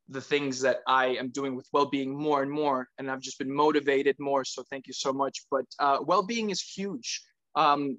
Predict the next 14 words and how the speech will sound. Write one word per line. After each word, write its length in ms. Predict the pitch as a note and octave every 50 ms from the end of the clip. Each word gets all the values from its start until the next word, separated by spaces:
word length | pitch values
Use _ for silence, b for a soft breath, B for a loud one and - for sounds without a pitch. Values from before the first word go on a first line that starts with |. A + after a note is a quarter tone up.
| - _ _
for 180 | - - E3
me, 360 | D3 D3 D#3 F3 F#3 G3 F#3+ -
I 100 | - D3+
used 280 | D3+ E3+ F3 - -
to 100 | - D3+ C3
be 380 | - D3+ D#3 D#3+ D#3 D3+ D3+ D3+ b b b _ _ -
very, 260 | C#3 D#3 D#3 D#3 D#3
very 300 | D3 D#3+ D#3 D3 D3 D3 -
overweight 640 | D3+ D3+ C3 C#3 C#3 C3+ C#3+ E3 E3 E3+ F3 - - - - - - _ _ _ _ _
when 160 | C3+ C#3+ C#3+
I 80 | C#3+
was 220 | C#3+ D3 C#3+ B2+ C3
younger 480 | C#3+ C#3+ C#3+ B2 C3+ C3+ C#3 C#3 C#3 - _ -
and, 520 | C3+ C#3 C3+ C3+ C3+ C3+ C3 C3 B2+ B2